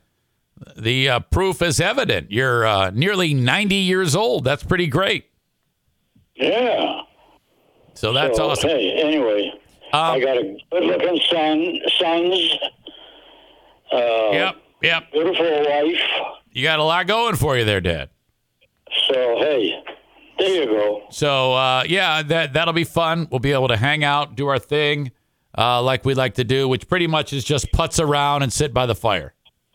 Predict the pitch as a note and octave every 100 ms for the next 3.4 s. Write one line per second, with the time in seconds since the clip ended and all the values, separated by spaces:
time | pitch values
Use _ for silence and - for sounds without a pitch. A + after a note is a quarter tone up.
0 | _ _ - - F3 D#3+ - - E3+ G#3
1 | F3 C3+ - - F3 F#3+ F#3+ D#3+ E3+ F#3+
2 | - B3+ C4 A3 - _ _ _ _ _
3 | _ C3+ D#3